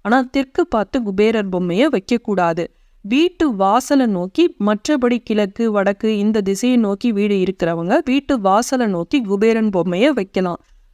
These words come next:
நின்று கொண்டிருக்கும் குபேரர் பொம்மையை வந்து பண பரிவர்த்தனை நடக்கும் இடங்கள், தொழில் செய்யும் இடங்கள்,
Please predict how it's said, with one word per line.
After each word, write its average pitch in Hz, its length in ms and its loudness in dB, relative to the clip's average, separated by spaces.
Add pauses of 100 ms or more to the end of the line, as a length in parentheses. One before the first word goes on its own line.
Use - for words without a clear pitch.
(160)
நின்று 311 400 2
கொண்டிருக்கும் 262 640 0
குபேரர் 208 420 2
பொம்மையை 185 380 -2
வந்து 180 280 -2 (120)
பண 254 280 0 (100)
பரிவர்த்தனை 240 680 0
நடக்கும் 185 440 -2
இடங்கள், 180 460 0
தொழில் 247 280 2
செய்யும் 220 440 -2
இடங்கள், 180 380 -2